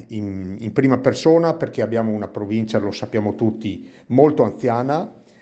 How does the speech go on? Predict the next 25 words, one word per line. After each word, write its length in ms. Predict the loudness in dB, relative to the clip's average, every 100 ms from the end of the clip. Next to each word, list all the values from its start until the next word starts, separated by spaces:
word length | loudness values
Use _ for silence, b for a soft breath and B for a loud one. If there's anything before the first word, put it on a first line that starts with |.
| _
abbiamo 720 | -2 2 4 4 2 0 B B B
comuni 840 | -2 0 4 4 4 2 0 -6 -8
molto 420 | 0 2 4 0
discostati 960 | -2 -4 -4 -2 2 4 2 -2 -4 -2
e 100 | -4
abbiamo 340 | 0 0 -2
frazioni 840 | -2 -2 -2 4 6 8 4 0 -4
nei 220 | -6 -4
comuni 640 | -4 -2 -2 -2 -4 -8
che 140 | -10 -8
sono 320 | -4 -2 -2
ancora 400 | -2 4 6 4
più, 440 | 2 -2 -2 -4 B B B
eh, 600 | -6 -4 -6 -10 -10 -10
difficili 560 | -6 -4 -2 0 0 2
da 120 | 4
raggiungere. 720 | 4 4 2 2 2 2 2
Gli 80 | 2
anziani 480 | 0 0 0 2 2
vivono 520 | 2 2 4 2 0
un 200 | 0 0
momento 640 | 0 0 0 0 0 0
sicuramente 720 | -4 -10 -2 0 2 0 -2 0
non 260 | 2 2
facile, 760 | 2 2 2 0 2 4 4